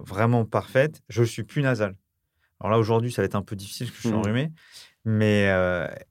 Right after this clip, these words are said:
Speaker 1: ça, le fait de faire aussi, euh, quelques épisodes, enfin, quelques prises de parole debout par rapport à assis, parce que assis, c'est un peu plus compliqué, alors qu'on voit que, bon, j'ai fait des enregistrements, euh,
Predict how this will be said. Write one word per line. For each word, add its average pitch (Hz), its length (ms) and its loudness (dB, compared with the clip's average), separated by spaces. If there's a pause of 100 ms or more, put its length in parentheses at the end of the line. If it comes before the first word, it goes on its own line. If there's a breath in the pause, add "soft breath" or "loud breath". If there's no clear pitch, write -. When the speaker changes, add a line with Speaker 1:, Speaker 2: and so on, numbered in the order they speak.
(140)
Speaker 1:
ça, 151 640 2
le 107 120 -4
fait 113 260 -2
de 110 120 -4
faire 107 220 0
aussi, 110 420 -4
euh, 90 360 -2 (380 soft breath)
quelques 113 380 0
épisodes, 117 500 4
enfin, 101 260 -2 (100)
quelques 101 720 -2 (320)
prises 131 240 -4
de 127 120 4
parole 117 500 0 (320)
debout 127 480 2
par 110 160 2
rapport 98 260 0
à 101 60 2
assis, 104 200 -6
parce - 140 -14
que 104 80 -2
assis, 120 220 -2
c'est 120 120 -2
un 98 100 0
peu 131 160 -4
plus 135 160 -6
compliqué, 131 500 -2
alors 98 200 -2
qu'on 104 120 -4
voit 113 160 0
que, 98 180 -2 (400 loud breath)
bon, 90 120 -6
j'ai 104 140 0
fait 107 120 -4
des 101 180 -2
enregistrements, 104 800 -2
euh, 80 60 -6